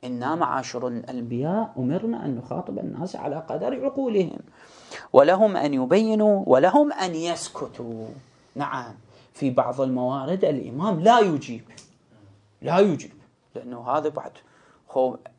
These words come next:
فأسأل راح يجينا لك. يقول: "شوفوا، كما ورد في أخبار كثيرة"، عليكم المسألة، وظيفتكم السؤال، لكن ليس علينا دائمًا الإجابة، وليس علينا الجواب، لأن الجواب يحتاج إلى مصالح.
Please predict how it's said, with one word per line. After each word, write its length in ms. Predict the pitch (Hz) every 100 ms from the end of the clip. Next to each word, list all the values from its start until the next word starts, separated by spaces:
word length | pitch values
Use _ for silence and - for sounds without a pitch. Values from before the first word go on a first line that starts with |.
| _ _
فأسأل 600 | _ - - - 170 165
راح 120 | 151 156
يجينا 400 | 160 185 143 98
لك. 140 | 117 - - -
يقول: 240 | 135 151 151
"شوفوا، 280 | 175 196 233 - -
كما 300 | 170 156 135
ورد 340 | 156 156 131
في 200 | - -
أخبار 440 | - 139 165 156 -
كثيرة"، 380 | 127 180 - -
عليكم 480 | 143 220 247 320 285
المسألة، 440 | 240 202 - 147
وظيفتكم 640 | 151 185 202 247 - 311
السؤال، 520 | 302 - 294 349 220 - - _ _ _
لكن 260 | - - 151
ليس 280 | 131 156 -
علينا 420 | 190 196 196 180
دائمًا 340 | 160 165 151
الإجابة، 600 | 147 120 110 - - - - - _ - - -
وليس 320 | 120 123 -
علينا 400 | 156 180 175 160
الجواب، 480 | 135 - 131 120 - _
لأن 360 | 135 127 135 123
الجواب 460 | 117 123 120 131
يحتاج 420 | 135 - - - -
إلى 260 | 139 165 180 _ _ _ _ -
مصالح. 640 | 87 - - - - -